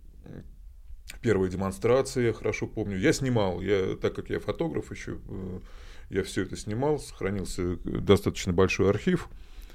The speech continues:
э, фотоснимков, э. Э, ну и вот, э, опять же, как в жизни бывает, то есть какие-то и бытовые обстоятельства, и, собственно, внутренние ритмы,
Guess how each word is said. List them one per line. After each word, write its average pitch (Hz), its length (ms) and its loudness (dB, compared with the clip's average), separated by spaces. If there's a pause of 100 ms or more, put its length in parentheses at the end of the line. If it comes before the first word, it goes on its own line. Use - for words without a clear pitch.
(380)
э, - 140 -4 (140)
фотоснимков, 107 840 0
э. 90 340 0 (2750)
Э, 104 160 2
ну 139 220 6
и 185 100 10
вот, 175 240 8
э, 170 200 12
опять 170 240 12
же, 127 80 4
как 127 220 6
в 95 40 -2
жизни 131 260 4
бывает, 139 480 4
то - 60 -6
есть 82 100 -2
какие-то 107 420 4
и 104 60 10
бытовые 117 460 12
обстоятельства, 131 720 4
и, 101 200 8
собственно, 95 680 2
внутренние 123 760 4 (380)
ритмы, 110 640 6